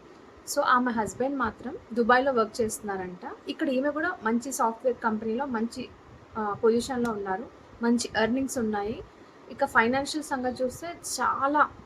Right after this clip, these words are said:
చాలా మంచి ఫ్యామిలీ నుంచి వచ్చారు. ఈ, ఈమె, ఈమె మదర్‌కి ఈమె, ఈమె అన్నయ్య ఇద్దరు ఉన్నారు. So అతను మ్యారీడ్, వాళ్ళ వదినతో ఈమెకు మంచి రిలేషన్ ఉంది, మదర్తో మంచి రిలేషన్ ఉంది,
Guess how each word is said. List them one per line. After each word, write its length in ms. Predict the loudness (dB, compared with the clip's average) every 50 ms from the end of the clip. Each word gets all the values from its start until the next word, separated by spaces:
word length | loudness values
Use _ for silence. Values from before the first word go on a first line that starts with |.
| -20 -20 -20 -16 -12 -6 -4
చాలా 440 | -2 0 0 2 2 2 2 0 -2 -8 -6
మంచి 800 | -2 0 2 2 2 0 0 -2 -4 -6 -6 -4 -4 -4 -4 -6 -6 -2
ఫ్యామిలీ 300 | 0 2 2 2 2 2
నుంచి 300 | 2 0 0 0 0 0
వచ్చారు. 400 | -2 -2 -4 -4 -4 -4 -4 -6 -8 -14 -20 -20 -20 -20 -20 -20 -20 -16 -8 -4
ఈ, 220 | -2 -2 -2 -2 -4 -4
ఈమె, 520 | -2 -2 -2 -2 -4 -4 -6 -8 -8 -10 -8 -4
ఈమె 200 | -2 0 2 2
మదర్‌కి 640 | 4 4 4 4 4 2 2 0 -4 -4 -4 -4 -6 -6 -2
ఈమె, 360 | 0 0 0 0 -2 -2 -2
ఈమె 180 | -2 0 2 2
అన్నయ్య 400 | 2 2 2 0 0 0 -2 -2
ఇద్దరు 240 | -2 0 0 0
ఉన్నారు. 340 | 0 -2 -4 -6 -8 -8 -10 -12 -16 -18 -20 -18 -8 0
So 60 | 2
అతను 260 | 2 2 2 0 0
మ్యారీడ్, 420 | 2 2 2 2 0 0 -4 -8 -8 -16 -20 -20 -20 -20 -20 -20 -20 -14 -4 0
వాళ్ళ 180 | 2 2 4 4
వదినతో 500 | 2 2 0 0 0 4 6 6 6 6
ఈమెకు 320 | 4 2 -2 -6 -4 -2
మంచి 300 | -2 -2 -2 -2 -2 0
రిలేషన్ 320 | 0 0 0 0 -2 -6
ఉంది, 280 | -2 -2 -2 -2 -2 -2
మదర్తో 480 | -2 -2 -2 0 -2 -4 0 0 0 0
మంచి 320 | 0 -2 -4 -6 -6 -4
రిలేషన్ 360 | -2 -2 -2 -2 -2 -4 -4 -4
ఉంది, 280 | -4 -6 -6 -8 -10